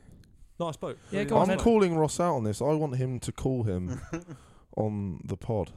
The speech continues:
Speaker 1: I'm not gonna
Speaker 2: Go on,
Speaker 1: ca-,
Speaker 2: give
Speaker 1: I'm
Speaker 2: him a
Speaker 1: not
Speaker 2: call.
Speaker 1: gonna
Speaker 2: He's
Speaker 1: call
Speaker 2: probably
Speaker 1: him.
Speaker 2: a bit busy trying to get that,
Speaker 4: Transfer
Speaker 2: that
Speaker 4: deadline
Speaker 2: said
Speaker 4: day.
Speaker 2: Ben
Speaker 4: Ben
Speaker 2: Rama
Speaker 4: Rama's
Speaker 2: over the
Speaker 4: coming in.
Speaker 2: line, but
Speaker 1: I'll show you, I'll show you his WhatsApp picture 'cause his WhatsApp picture is actually superb. This is legit.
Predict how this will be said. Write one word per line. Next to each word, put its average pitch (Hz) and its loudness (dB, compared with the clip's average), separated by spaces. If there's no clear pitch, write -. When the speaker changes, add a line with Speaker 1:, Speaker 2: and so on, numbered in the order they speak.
Speaker 1:
I'm 127 -6
not 160 -8
gonna 143 -8
Speaker 2:
Go 170 2
on, 165 0
Speaker 1:
ca-, - -14
Speaker 2:
give 208 -2
Speaker 1:
I'm 208 0
Speaker 2:
him 190 -2
a - -2
Speaker 1:
not 165 -2
Speaker 2:
call. 185 4
Speaker 1:
gonna 156 2
Speaker 2:
He's 151 0
Speaker 1:
call - -2
Speaker 2:
probably 254 2
Speaker 1:
him. 226 2
Speaker 2:
a - 0
bit 220 4
busy 160 0
trying 180 0
to 175 0
get 175 -2
that, 160 0
Speaker 4:
Transfer 131 2
Speaker 2:
that 123 6
Speaker 4:
deadline 127 4
Speaker 2:
said 139 4
Speaker 4:
day. 107 2
Speaker 2:
Ben 175 2
Speaker 4:
Ben 170 4
Speaker 2:
Rama 170 4
Speaker 4:
Rama's 147 2
Speaker 2:
over 156 -2
the 156 2
Speaker 4:
coming 156 0
in. 151 2
Speaker 2:
line, 151 0
but 147 -4
Speaker 1:
I'll 135 -2
show 180 -4
you, 165 -8
I'll 151 -2
show 175 -4
you 170 -2
his 135 -4
WhatsApp 123 -8
picture 107 -10
'cause 110 -8
his 117 -8
WhatsApp 120 -10
picture 110 -10
is 104 -6
actually 110 -12
superb. 104 -8
This 113 -8
is 107 -8
legit. 101 -10